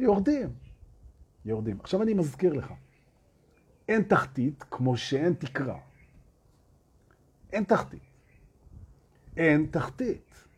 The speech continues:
עכשיו, זה אומר שבעצם תחשוב רגע, אם אתה נמצא בנפילה,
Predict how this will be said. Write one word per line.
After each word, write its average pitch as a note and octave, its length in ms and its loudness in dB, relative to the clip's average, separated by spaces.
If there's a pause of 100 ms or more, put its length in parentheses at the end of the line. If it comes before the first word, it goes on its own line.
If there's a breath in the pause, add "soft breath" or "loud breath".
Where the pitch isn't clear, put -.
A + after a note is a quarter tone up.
(600 loud breath)
עכשיו, C3+ 380 4
זה A#2 100 4
אומר G3+ 260 6
שבעצם E3 760 -2
תחשוב F3+ 400 0
רגע, A#2 180 0
אם F3 140 0
אתה A#3 140 -4
נמצא G#3 240 -2
בנפילה, G#2+ 640 -2